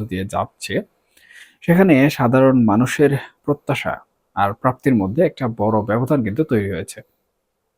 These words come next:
সরকারের ভেতরে যারা নীতি নির্ধারক পর্যায়ে আছেন, তারা কি তবে এমন কিছু আঁচ করতে পারছেন, যা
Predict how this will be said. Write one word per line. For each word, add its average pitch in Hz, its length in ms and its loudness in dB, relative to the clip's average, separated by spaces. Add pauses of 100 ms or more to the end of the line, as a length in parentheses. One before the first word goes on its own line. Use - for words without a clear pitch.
(280)
সরকারের 117 520 0
ভেতরে 123 300 0 (160)
যারা 92 220 2 (560)
নীতি 135 280 4
নির্ধারক 123 380 2 (320)
পর্যায়ে 101 380 2 (100)
আছেন, - 260 -8 (1500)
তারা 147 160 6
কি 165 140 2
তবে 165 180 6 (120)
এমন 135 140 4 (100)
কিছু 147 200 0 (440)
আঁচ 113 100 -8 (120)
করতে 135 220 -4 (100)
পারছেন, 104 360 -4 (640)
যা 113 200 0